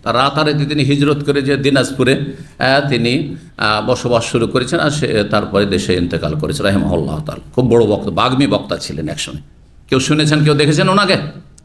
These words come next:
আপনারা সব নিউ জেনারেশন নাকি? হ্যাঁ, শুনেছেন কিন্তু দেখেননি। যারা জন্মসূত্রে আহলে হাদিস আর একটু মুরব্বী আছে, ওরা জানবে,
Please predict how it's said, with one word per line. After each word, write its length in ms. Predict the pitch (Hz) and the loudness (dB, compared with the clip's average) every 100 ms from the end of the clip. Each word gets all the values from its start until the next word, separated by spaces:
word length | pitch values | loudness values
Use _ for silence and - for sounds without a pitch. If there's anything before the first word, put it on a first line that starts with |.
| - - - - - - - - - - | -20 -20 -20 -20 -20 -20 -20 -20 -20 -12
আপনারা 300 | - 135 147 | -6 -2 0
সব 200 | 143 139 | 0 2
নিউ 200 | 127 127 | 4 6
জেনারেশন 500 | 135 190 147 143 123 | 4 2 0 0 2
নাকি? 300 | 95 87 - 67 - - - - - | 2 2 -2 -6 -10 -16 -20 -16 -2
হ্যাঁ, 200 | 123 175 - - 175 - - - | 0 0 -2 -12 -16 -20 -20 -8
শুনেছেন 440 | - 147 147 117 | -2 0 2 0
কিন্তু 220 | 104 92 | 0 0
দেখেননি। 400 | 85 80 - 71 - - - - - - - - - - - - | -2 -4 -4 -4 -6 -12 -20 -20 -18 -20 -20 -20 -20 -20 -14 -2
যারা 220 | 151 160 | 2 2
জন্মসূত্রে 680 | 156 185 202 202 202 202 | 2 2 0 2 2 2
আহলে 260 | 156 160 165 | 2 4 4
হাদিস 240 | 170 185 | 2 2
আর 120 | 170 156 | 2 0
একটু 180 | 151 | 0
মুরব্বী 380 | 147 151 151 147 | 2 4 4 2
আছে, 200 | 139 139 - | 0 0 0
ওরা 220 | 147 147 | 2 4
জানবে, 380 | 110 104 82 | 2 0 -2